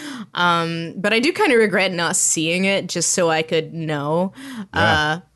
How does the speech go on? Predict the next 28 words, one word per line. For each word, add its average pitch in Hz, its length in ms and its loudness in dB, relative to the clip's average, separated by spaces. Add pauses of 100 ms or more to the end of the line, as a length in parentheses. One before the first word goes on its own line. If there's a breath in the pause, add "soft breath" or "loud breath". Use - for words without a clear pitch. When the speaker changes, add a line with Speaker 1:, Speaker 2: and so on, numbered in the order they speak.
(340)
Speaker 1:
yeah, 160 320 0
I, 175 220 2
I 175 40 2
guess 170 220 -2
I 160 100 4
also 165 200 2
kind 165 160 -4
of 165 80 -2
moved 165 180 -2
to 170 120 -2
L 165 200 0
A, 170 220 -2
and 165 120 -4
then 165 140 -4
that 160 140 -6
was 170 120 -8
kind 160 200 -8
of 165 60 -4
that. 170 280 -2 (200)
Speaker 2:
That's - 180 -8
it, 107 220 2
where 92 140 -2
theater 101 360 -2
goes 92 300 2
to 82 60 -14
die, 78 380 -2 (100)
Los 80 240 -4
Angeles. 165 600 -2